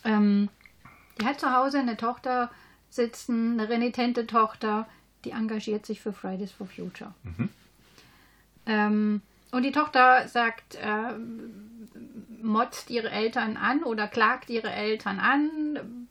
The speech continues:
Speaker 1: „Papa, Mama, das ist, was ihr gemacht habt, ist schiefgelaufen, ändert was.“
Speaker 2: Mhm.
Speaker 1: So, dann fühle ich mich erstmal, oh,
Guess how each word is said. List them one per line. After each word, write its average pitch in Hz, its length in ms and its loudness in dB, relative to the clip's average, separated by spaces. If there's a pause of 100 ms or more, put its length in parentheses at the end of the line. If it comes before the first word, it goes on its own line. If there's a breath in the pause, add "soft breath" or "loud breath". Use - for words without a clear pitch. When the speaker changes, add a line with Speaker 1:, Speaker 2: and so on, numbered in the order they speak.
Speaker 1:
„Papa, 254 440 2
Mama, 240 420 2
das 233 180 -10
ist, - 300 -6 (260 loud breath)
was 214 140 -12
ihr 226 200 0
gemacht 214 340 -2
habt, 208 180 -6
ist 196 280 -8 (180 loud breath)
schiefgelaufen, 277 720 2
ändert 208 420 0
was.“ 202 300 -16 (440)
Speaker 2:
Mhm. 120 320 -4 (160)
Speaker 1:
So, 208 240 0
dann 208 160 0
fühle 277 260 0
ich 277 120 -8
mich 247 180 -8
erstmal, 233 560 -4
oh, 220 180 -6